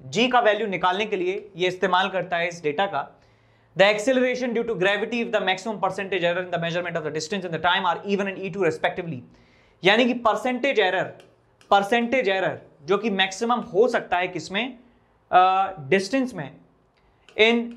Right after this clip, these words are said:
distance, वो किसके बराबर दिया है, ई वन के बराबर दिया है, और परसेंटेज एरर in time measurement कितना दिया है आपको,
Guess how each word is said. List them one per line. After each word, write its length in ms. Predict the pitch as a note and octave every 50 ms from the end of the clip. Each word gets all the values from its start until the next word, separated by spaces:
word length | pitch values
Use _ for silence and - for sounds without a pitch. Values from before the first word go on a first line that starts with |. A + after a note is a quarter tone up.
| - C#3+ C#3+
distance, 560 | F#3 F#3 F#3 - G#3+ F#3+ D3+ C3 - - - _ _ _ _ _ _ _ _ _ _ _ _ - - _ _ _ _ _ _ - - _ _ _ _ _ _ _ _ _ _ _ _ _ _ -
वो 60 | F#3
किसके 260 | F#3 G#3 G#3 G#3 A#3
बराबर 280 | G#3 A3 G#3+ G#3+ G#3+ A3
दिया 200 | F#3 G3+ G#3 G#3
है, 120 | A3 G#3+ -
ई 120 | G3+ G3+
वन 160 | G3 A#3 A3+
के 80 | G3+ A#3
बराबर 300 | G3 F#3+ F3+ F3+ F3+ G3 F3+
दिया 180 | E3+ E3+ D#3+
है, 200 | D#3 E3 F3+ F3+ - _ _ - - _ _ - -
और 200 | G#3 G#3+ G#3+ G#3+
परसेंटेज 580 | - A3 - - B3+ B3 A#3+ A#3 C4+ C4+ C4 A3
एरर 380 | G#3 G#3 G#3+ A3 A#3+ A#3+ A#3 B3
in 200 | - G#3+ G#3+ A3 G#3+ - - - - - _ -
time 320 | A3+ A3+ A#3+ B3+ B3+ A#3
measurement 480 | A3 G#3 F#3+ G#3+ A3 G#3 G#3+ A3+ G#3+ -
कितना 260 | F#3+ F3+ E3+ G3 G3 F#3
दिया 160 | F#3 F3+ F#3
है 100 | F#3 F#3
आपको, 380 | F3+ - - - F#3+ G#3+ A3